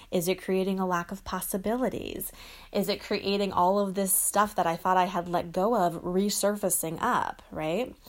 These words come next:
Um, also, you may find yourself of not really being a different version of you. Perhaps getting reacted in these old ways reminds you of ways that you weren't yourself in the past.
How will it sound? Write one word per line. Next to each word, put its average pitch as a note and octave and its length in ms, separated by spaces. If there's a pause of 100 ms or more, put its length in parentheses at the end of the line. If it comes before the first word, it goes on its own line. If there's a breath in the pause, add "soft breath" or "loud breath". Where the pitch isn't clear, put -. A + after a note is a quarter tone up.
(580 loud breath)
Um, D#3+ 380
also, B3+ 320
you A3+ 200
may G3+ 180
find F#3+ 280
yourself G#3 540
of F#3 240
not G3 180
really F#3 480
being G3+ 440
a F3 40
different F3 360
version E3 340
of D#3 140
you. G#3+ 480
Perhaps - 560 (100)
getting G3 380
reacted F3 680
in E3+ 120
these E3+ 180
old E3+ 300
ways F#3+ 520 (320 loud breath)
reminds G3+ 760
you E3 400
of F3+ 240 (160)
ways A#3+ 400
that - 140
you G#3 140
weren't G3 360
yourself D3+ 560
in D#3 100
the D3 60
past. - 600